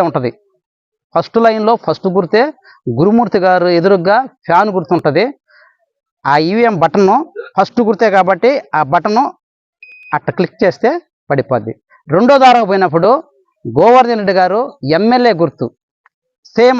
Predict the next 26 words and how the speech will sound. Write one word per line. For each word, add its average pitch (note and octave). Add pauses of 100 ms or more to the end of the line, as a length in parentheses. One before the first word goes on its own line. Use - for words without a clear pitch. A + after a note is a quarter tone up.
ఆడ G#3+ (100)
కూడా A3 (580)
ఫస్ట్ -
గుర్తే A3+ (480)
ఫ్యాన్ A3+
గుర్తుంటది. G3 (1120)
గోవర్ధన్ A3+
రెడ్డి G3+
గారి G3
బొమ్మ F3
కూడా G3+
ఉంటది. F#3+ (500)
దాని G3
నేరుగా G#3+ (420)
ఆ F#3+ (100)
బటన్ A3 (880)
ఫస్ట్ A3 (100)
బటనే A#3 (520)
అట్ట E3
నొక్కాలండి. B2+ (160)
రెండు G#3 (100)
ఓట్లు A#3+ (500)
ఫస్ట్ F3+
లైన్‌లోనే B3
ఉంటాయి, D3 (240)
అన్నీ G#3